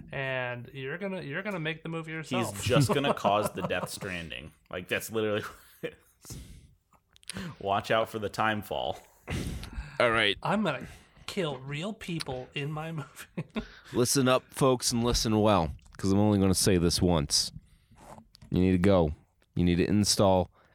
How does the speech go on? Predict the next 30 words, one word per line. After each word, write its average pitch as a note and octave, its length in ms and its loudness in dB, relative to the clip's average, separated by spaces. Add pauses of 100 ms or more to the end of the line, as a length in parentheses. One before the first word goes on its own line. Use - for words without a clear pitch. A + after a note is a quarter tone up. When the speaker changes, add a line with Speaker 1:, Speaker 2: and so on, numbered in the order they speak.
(160)
Speaker 3:
Epic F#2+ 320 2
Games E2 600 2 (200)
Launcher. E2 540 2 (440)
And E2+ 120 -2
you E2 100 4
need E2 60 2
to E2+ 80 2
go F2 400 4 (320)
and E2 100 0
you E2 80 4
need E2 60 4
to D#2+ 80 2
claim F#2+ 520 2 (360)
two C#3+ 220 2
games G2 640 0 (400)
from E2+ 240 0
their E2 100 2
free G2+ 260 2
list D#2 380 0
right C#2+ 180 0
now. A#1+ 300 -2 (240)
There's D#2+ 200 0
a - 40 -20
bunch G#2+ 240 0
of - 60 -12
games G#2+ 240 0
on G2 100 2
their F#2 100 2
freebie F2+ 320 2
list, E2 260 0